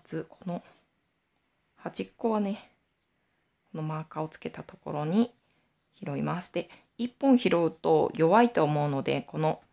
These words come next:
端っこのところ、Vになっているところを拾う感じにします。で、いつもの感じで四センチくらい残して輪にして、一目編みます。この時にこう編み地をね、こうぐっと引っ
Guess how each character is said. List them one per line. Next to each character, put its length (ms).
端 280
っ 140
こ 160
の 240
と 100
こ 180
ろ、 180
V 180
に 160
な 100
っ 60
て 120
い 60
る 100
と 100
こ 140
ろ 80
を 40
拾 180
う 120
感 240
じ 120
に 60
し 180
ま 160
す。 180
で、 240
い 80
つ 160
も 120
の 140
感 280
じ 140
で 260
四 160
セ 160
ン 100
チ 120
く 120
ら 80
い 60
残 260
し 80
て 140
輪 180
に 160
し 180
て、 360
一 260
目 320
編 120
み 160
ま 300
す。 340
こ 60
の 120
時 220
に 80
こ 260
う 20
編 120
み 100
地 140
を 100
ね、 300
こ 160
う 40
ぐ 100
っ 20
と 160
引 160
っ 20